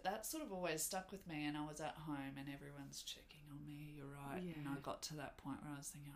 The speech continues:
Speaker 1: "I can't talk anymore."
Speaker 2: Yeah.
Speaker 1: Like,
Speaker 2: Mm-hmm.
Speaker 1: I remember leaning against the wall, sort of in a squat position, and
Speaker 2: Yeah.
Speaker 1: that helped my back a lot.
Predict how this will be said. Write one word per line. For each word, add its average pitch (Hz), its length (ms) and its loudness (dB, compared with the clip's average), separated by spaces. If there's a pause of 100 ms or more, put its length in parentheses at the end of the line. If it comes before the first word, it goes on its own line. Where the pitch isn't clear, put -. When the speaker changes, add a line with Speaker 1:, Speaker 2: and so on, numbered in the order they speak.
Speaker 1:
"I - 60 -10
can't - 340 -8
talk 147 320 -4
anymore." - 500 -4 (100)
Speaker 2:
Yeah. 180 220 2
Speaker 1:
Like, 165 260 -2 (340)
Speaker 2:
Mm-hmm. 190 200 4
Speaker 1:
I 185 40 4
remember 175 140 2 (100)
leaning 170 400 -2
against 180 400 -2
the 160 60 -2
wall, 156 540 2 (100)
sort 220 220 -2
of 202 60 0
in 190 100 -2
a 156 80 2
squat - 600 0
position, 165 720 -2
and 202 100 -2
Speaker 2:
Yeah. 175 140 2
Speaker 1:
that 165 100 -4
helped 160 280 -4
my 85 120 -2
back 85 360 -2
a - 100 -6
lot. 156 320 0